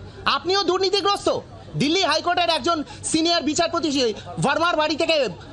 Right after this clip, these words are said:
আগুন লাগার ফলে বান্ডিল পাওয়া গেছে, তার মানে উনি অযোগ্য? তার মানে দেশে যতজন বিচারপতি সবাই অযোগ্য?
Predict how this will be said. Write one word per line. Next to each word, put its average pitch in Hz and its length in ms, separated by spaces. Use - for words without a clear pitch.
আগুন 285 240
লাগার 330 240
ফলে 320 200
বান্ডিল 302 400
পাওয়া 294 240
গেছে, 220 240
তার 311 140
মানে 339 140
উনি 339 200
অযোগ্য? 320 440
তার 302 160
মানে 370 180
দেশে 330 260
যতজন 359 440
বিচারপতি 381 400
সবাই 339 300
অযোগ্য? 311 420